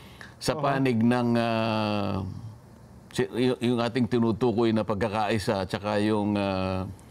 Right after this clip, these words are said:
Speaker 2: Pambansang, ah, ano ba yan?
Speaker 1: pambansang estabilidad,
Speaker 2: Oho,
Speaker 1: ano,
Speaker 2: oho.
Speaker 1: ah, kapanatagan ng ating bansa.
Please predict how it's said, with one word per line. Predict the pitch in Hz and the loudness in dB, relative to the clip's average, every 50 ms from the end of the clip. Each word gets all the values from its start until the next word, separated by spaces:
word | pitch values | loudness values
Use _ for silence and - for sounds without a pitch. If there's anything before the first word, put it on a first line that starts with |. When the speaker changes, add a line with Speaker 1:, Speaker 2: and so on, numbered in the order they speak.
| - - - | -20 -10 -4
Speaker 2:
Pambansang, | - 127 127 131 120 123 131 127 123 110 - - 139 135 135 127 | -2 -2 -2 0 -2 -2 -2 -2 -4 -4 -2 -2 -2 -2 -2 0
ah, | 123 123 117 113 | 0 0 2 2
ano | 123 120 117 | 2 2 2
ba | 123 127 | 2 0
yan? | |
Speaker 1:
pambansang | 127 127 117 127 123 127 127 98 - 147 139 131 131 131 | 0 0 0 0 0 0 -2 -2 -2 -2 0 0 0 0
estabilidad, | 117 117 - - 139 110 120 117 120 120 101 113 104 98 90 92 90 - | 0 -2 -2 -2 0 0 0 0 0 0 0 0 -2 -2 -4 -6 -6 -4
Speaker 2:
Oho, | - 147 143 127 117 110 107 127 | -2 -2 0 0 0 0 0 2
Speaker 1:
ano, | - 107 110 | 2 2 2
Speaker 2:
oho. | 113 113 117 120 110 104 | 2 0 0 -2 -4 -4
Speaker 1:
ah, | - 92 104 107 104 104 101 101 95 | -4 -2 -2 0 0 0 0 -2 -2
kapanatagan | 92 - 98 - 127 120 117 101 - 113 110 131 123 | -2 -4 -4 -2 -2 -2 -2 -4 -4 -2 -2 -2 0
ng | 117 113 113 117 | 0 -2 0 0
ating | 107 104 92 110 107 | 0 0 0 0 0
bansa. | 95 98 95 85 98 98 95 - - | 0 0 0 0 0 -2 -2 -2 -6